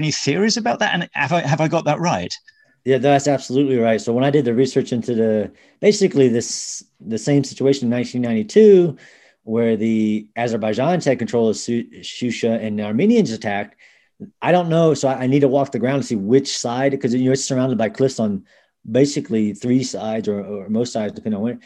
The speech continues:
Speaker 2: But the, yeah, the exact same scenario. They in-, infiltrated, what we call, basically got into the area without anybody knowing, by scaling these cliffs that nobody guarded. So the, the, the,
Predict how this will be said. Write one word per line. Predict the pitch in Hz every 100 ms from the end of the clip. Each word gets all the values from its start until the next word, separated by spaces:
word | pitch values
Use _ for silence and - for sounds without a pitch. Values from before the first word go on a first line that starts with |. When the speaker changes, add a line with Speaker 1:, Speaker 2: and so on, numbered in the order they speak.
| _ _ -
Speaker 2:
But | 113
the, | 135 139
yeah, | 143 120
the | 107
exact | 104 143 - -
same | 135 123
scenario. | 131 123 123 123 123 120 120 110 - _ _ -
They | 120 123 120 123 _
in-, | 151 156 147
infiltrated, | 156 202 214 147 - 117 107
what | 117
we | 120
call, | 120 113 107
basically | 113 110 95
got | 120 120
into | 131 127
the | 123
area | 107 120 117 110
without | 104 117 113 113
anybody | 113 110
knowing, | 110 135 131
by | 101
scaling | 104 - 135 135 131
these | 113 98
cliffs | - 196 -
that | 117
nobody | 127 143 139 123
guarded. | 110 151 135 85 - _ _ _ _ _ _ -
So | 143 127
the, | 117
the, | 123 120 127 - _
the, | 110 113 110 107